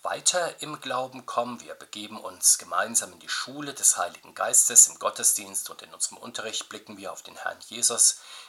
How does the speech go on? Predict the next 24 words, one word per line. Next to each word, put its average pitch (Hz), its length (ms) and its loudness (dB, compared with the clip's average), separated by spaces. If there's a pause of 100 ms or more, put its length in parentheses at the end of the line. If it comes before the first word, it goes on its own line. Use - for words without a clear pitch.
Im - 80 -20
Singen 107 340 4
und 80 160 -20
Beten 110 360 -4
nehmen 90 180 -16
wir - 100 -14
Kontakt - 500 -10
mit - 120 -18
ihm - 80 -20
auf. - 340 -6
Wir - 80 -10
lernen 95 260 -6
etwas - 320 0
darüber, 95 440 -2 (440)
wie 98 140 -18
wir 95 120 -10
unsere - 420 -4
Angewiesenheit 107 920 0
auf - 320 -8
ihn 104 240 -16 (640)
erkennen 127 500 -4
und - 220 -12
auch - 140 -10
bekennen 117 600 -8